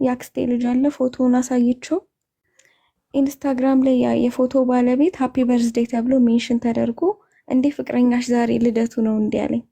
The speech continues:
አያለው የሌላ ሰው አካውንት ከፍቼ ኢንስታግራም አወራሁት ያንን ልጅ ሁላ። እንደዛ ልጁ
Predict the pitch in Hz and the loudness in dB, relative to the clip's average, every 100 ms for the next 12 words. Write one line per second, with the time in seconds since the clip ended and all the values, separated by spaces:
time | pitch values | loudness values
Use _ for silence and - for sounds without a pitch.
0 | _ _ _ - 285 294 302 320 403 494 | _ _ _ -8 0 2 2 2 2 4
1 | 349 294 277 262 262 254 254 - 262 262 | 4 4 4 0 0 -4 -4 -6 -6 -6
2 | _ _ _ _ - - - - - 302 | _ _ _ _ -20 -20 -20 -20 -10 -2
3 | 302 302 - 302 285 - 294 277 294 311 | 0 0 -2 0 0 0 -6 0 2 4
4 | 262 254 247 254 262 262 262 247 254 254 | 4 2 0 0 0 0 2 2 2 0
5 | 262 - _ _ _ _ _ _ - 294 | -2 -8 _ _ _ _ _ _ -4 2
6 | 302 403 359 285 269 262 262 254 262 | 4 4 2 0 -2 0 0 2 2